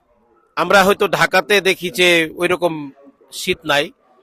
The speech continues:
তো এখানের পরিবেশটা আপনারা দেখতে পাচ্ছেন যে ঘোলাটে পরি-, একটা মানে ঘোলাটে মানে আবহাওয়া, এই কুয়াশাচ্ছন্ন। তো এখানে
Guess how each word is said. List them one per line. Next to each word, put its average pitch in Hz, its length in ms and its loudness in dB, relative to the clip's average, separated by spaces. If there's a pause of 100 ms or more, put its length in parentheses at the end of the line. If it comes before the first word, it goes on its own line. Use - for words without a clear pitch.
(120)
তো 156 60 -10
এখানের 208 380 0
পরিবেশটা 240 580 0
আপনারা 208 180 0
দেখতে 190 280 -4
পাচ্ছেন 170 300 -2
যে 147 100 -12
ঘোলাটে 185 520 2
পরি-, 170 340 -8 (480)
একটা 151 580 2
মানে 135 380 -4
ঘোলাটে 202 380 0
মানে 214 260 -2
আবহাওয়া, 175 600 0
এই 143 180 -6 (120)
কুয়াশাচ্ছন্ন। 156 840 -2 (640)
তো 160 160 0
এখানে 214 560 2